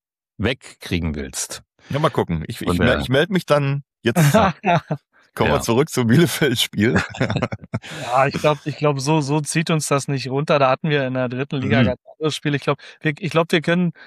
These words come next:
Speaker 3: wir können damit umgehen, alle drei. Und auch viele Leute draußen können mit dieser Niederlage umgehen. Und ich hab heute viele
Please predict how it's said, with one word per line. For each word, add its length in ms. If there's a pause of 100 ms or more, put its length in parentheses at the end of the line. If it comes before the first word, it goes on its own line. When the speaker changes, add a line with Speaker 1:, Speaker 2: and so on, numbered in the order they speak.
(600)
Speaker 3:
wir 100
können 180
damit 280
umgehen, 480
alle 240
drei. 440 (260)
Und 200
auch 140
viele 280
Leute 300
draußen 380
können 180
mit 140
dieser 240
Niederlage 480
umgehen. 440
Und 200
ich 140
hab 160
heute 280
viele 540